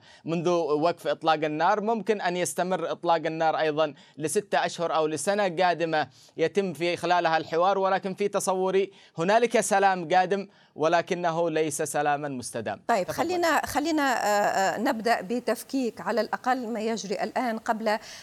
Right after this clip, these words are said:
Speaker 2: آه، الوصول إلى مرحلة الإطار الذي يمكن أن يتفاوض من خلالها الطرفان. نحن في مرحلة،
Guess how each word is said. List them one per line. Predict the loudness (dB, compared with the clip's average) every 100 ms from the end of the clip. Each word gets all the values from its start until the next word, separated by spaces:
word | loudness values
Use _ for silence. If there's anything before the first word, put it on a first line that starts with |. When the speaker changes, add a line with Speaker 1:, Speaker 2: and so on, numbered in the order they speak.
| -6
Speaker 2:
آه، | -2 0 0 0 -2 -2 -2
الوصول | -2 -4 -4 -4
إلى | -4 -4 -2
مرحلة | -2 -2 -4 -2
الإطار | -4 -4 -2 -2 0
الذي | -4 -4 -8 -4
يمكن | -2 -2 -2 -4 -2
أن | -4 -4 -4
يتفاوض | -4 -4 -4 0 0 2 -2
من | -4
خلالها | -6 -4 -2 -2 -2
الطرفان. | -2 -2 -4 -6 -6 -6 -12 -16 -4
نحن | -2 0 -2
في | 0 0
مرحلة، | 0 0 -2